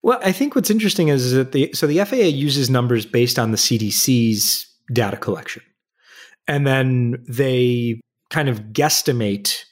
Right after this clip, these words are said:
cabin baggage. And I'm not sure exactly where that figure comes from, having,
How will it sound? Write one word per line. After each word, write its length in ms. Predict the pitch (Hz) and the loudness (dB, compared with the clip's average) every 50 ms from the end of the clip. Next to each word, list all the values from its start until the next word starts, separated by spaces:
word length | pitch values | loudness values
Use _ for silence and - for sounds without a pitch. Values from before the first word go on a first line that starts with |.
| _ _ _ _ _ _ _ _ _ _ - | _ _ _ _ _ _ _ _ _ _ -8
cabin 360 | - 165 151 135 123 123 117 | -4 -2 0 2 2 0 0
baggage. 640 | 107 113 95 98 95 95 90 - - - - - - - _ _ _ _ _ _ | 0 -2 -2 -4 -6 -8 -10 -10 -10 -10 -10 -10 -12 -16 _ _ _ _ _ _
And 180 | - 151 127 131 | -4 -2 0 0
I'm 160 | 131 131 131 | 2 2 2
not 200 | 131 135 147 - | 2 0 0 0
sure 160 | - - 147 | 0 0 0
exactly 400 | 127 117 127 131 117 120 - 123 | 0 0 0 0 0 0 0 2
where 140 | 110 107 107 | 2 2 2
that 260 | 104 110 117 - - - | 2 0 -2 -2 -4 -4
figure 260 | - 120 107 104 98 | -2 -2 0 -2 -2
comes 240 | - 113 101 95 - | -2 -4 -4 -4 -6
from, 260 | - - 92 87 107 - - - - - - - _ _ _ _ - | -6 -8 -8 -10 -12 -20 -20 -20 -20 -20 -20 -20 _ _ _ _ -10
having, 520 | - - 123 107 110 101 101 104 107 - | -4 -2 -2 0 0 -2 -2 -4 -8 -10